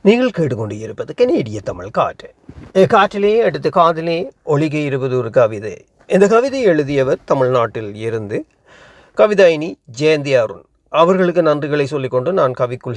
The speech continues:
செல்கின்றேன். கவிதை ஆசை. உன் கைகோர்த்து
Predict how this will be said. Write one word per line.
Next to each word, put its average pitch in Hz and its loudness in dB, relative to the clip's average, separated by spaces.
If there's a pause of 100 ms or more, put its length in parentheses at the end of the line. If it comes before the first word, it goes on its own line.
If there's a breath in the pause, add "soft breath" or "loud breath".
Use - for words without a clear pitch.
செல்கின்றேன். 113 -8
கவிதை 185 0 (400)
ஆசை. - 0 (1900 loud breath)
உன் 190 2 (280)
கைகோர்த்து 180 -2